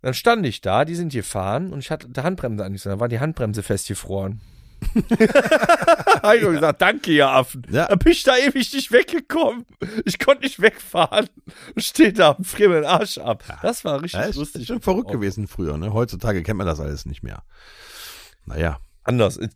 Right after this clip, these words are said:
Speaker 1: inzwischen kriegt ja auch wirklich gerne mal, äh, äh,
Speaker 2: Wenn die Autos von innen und außen eingefroren waren.
Speaker 1: Ja.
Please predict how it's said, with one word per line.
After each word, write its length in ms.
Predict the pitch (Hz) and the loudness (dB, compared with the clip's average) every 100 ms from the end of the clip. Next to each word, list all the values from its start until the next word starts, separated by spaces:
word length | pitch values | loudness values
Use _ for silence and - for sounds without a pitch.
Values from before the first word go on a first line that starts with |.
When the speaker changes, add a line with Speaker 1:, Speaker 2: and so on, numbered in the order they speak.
| - | -6
Speaker 1:
inzwischen 500 | 143 - 143 156 175 | -6 -4 -2 -2 -4
kriegt 240 | - 165 | -6 -4
ja 80 | 143 | -2
auch 120 | 123 | -2
wirklich 340 | 127 147 135 - | -2 -6 -8 -6
gerne 280 | 123 131 135 | -4 -2 -4
mal, 360 | 120 120 120 101 | -4 0 -2 -2
äh, 600 | 113 113 113 73 107 107 | -2 -2 -2 -4 -6 -6
äh, 40 | 110 - - | -8 -14 -4
Speaker 2:
Wenn 120 | 110 | -2
die 100 | 117 | 2
Autos 280 | 175 175 147 | 4 4 2
von 160 | 131 - | 0 2
innen 240 | 190 190 - | 2 2 2
und 280 | 202 202 - | 0 2 2
außen 340 | 165 - 104 | 2 0 -4
eingefroren 600 | 82 76 78 - 71 69 | -4 -4 -6 -8 -10 -8
waren. 320 | 76 67 65 - | -10 -12 -14 -18
Speaker 1:
Ja. 160 | 82 | -20